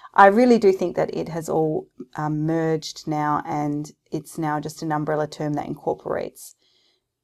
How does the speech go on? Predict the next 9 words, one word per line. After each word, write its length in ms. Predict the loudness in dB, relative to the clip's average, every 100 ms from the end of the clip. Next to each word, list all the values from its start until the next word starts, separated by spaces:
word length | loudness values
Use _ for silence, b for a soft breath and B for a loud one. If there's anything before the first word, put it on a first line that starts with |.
| _ -2
E 160 | 0 2
S 200 | -2 -4
G, 460 | 0 2 2 -2 _ _ _
risks, 560 | 2 4 2 -10 -20 -14 -4
opportunities, 840 | -4 -4 -6 -4 -2 -2 -4 -6 _
and 400 | -4 -2 -2 -6 -8 -4
values. 680 | 0 0 0 -4 -6 -12 -20 _
And 340 | 2 4 2 0 -6
sustainability 1160 | -8 0 2 2 4 6 6 4 2 0 -2